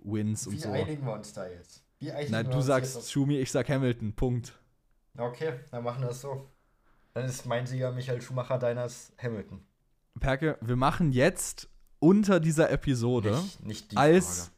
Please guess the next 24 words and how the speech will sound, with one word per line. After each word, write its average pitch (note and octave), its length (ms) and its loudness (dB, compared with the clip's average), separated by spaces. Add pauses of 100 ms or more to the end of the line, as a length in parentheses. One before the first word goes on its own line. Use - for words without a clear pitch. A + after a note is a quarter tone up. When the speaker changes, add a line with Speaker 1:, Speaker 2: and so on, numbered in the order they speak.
(140)
Speaker 1:
Frage. - 300 2
Speaker 2:
Q G3 100 8
and D3+ 260 2
A, C3 340 0
oder D3 200 4
nicht F#3+ 140 4
als E3 160 2
Q D#3+ 160 2
and C#3+ 100 4
A, A2+ 100 2
Q C3 220 0
and B2 80 0
A C3 120 0
machen B2+ 200 0
wir B2 100 0
nicht, C3 220 0
aber B2 180 2
als A#2+ 240 0
Poll, B2+ 340 2
als A2 180 -4
Umfrage C3 720 -2 (260)
machen C#3 480 0
wir, D3 220 4 (360)
wer E3+ 640 2